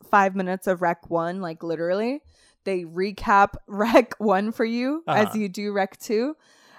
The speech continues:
Speaker 1: And I think with that recap, you could just get straight into the action. Whereas with Wreck one, you're building the world.
Speaker 2: Yeah.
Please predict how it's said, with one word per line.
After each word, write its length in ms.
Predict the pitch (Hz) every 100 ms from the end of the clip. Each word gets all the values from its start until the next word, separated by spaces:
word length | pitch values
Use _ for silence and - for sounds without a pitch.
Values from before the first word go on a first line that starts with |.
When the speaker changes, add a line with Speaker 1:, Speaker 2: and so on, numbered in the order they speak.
| _ -
Speaker 1:
And 380 | 226 220 208 - -
I 160 | 208 220
think 340 | - 262 240 - _ 214
with 200 | 226 -
that 200 | 208 180
recap, 460 | 185 196 233 220
you 40 | 202
could 140 | 202
just 200 | 185 180
get 160 | - -
straight 320 | - - 160
into 180 | 190 -
the 80 | 170
action. 640 | 143 160 - 226 233 254 _ - -
Whereas 300 | 233 226 247
with 180 | 214 175
Wreck 420 | 208 214 214 -
one, 240 | 202 202
you're 180 | 190 190
building 420 | 196 190 202 196
the 80 | 190
world. 520 | 165 165 170 175 220
Speaker 2:
Yeah. 460 | 120 110 107 104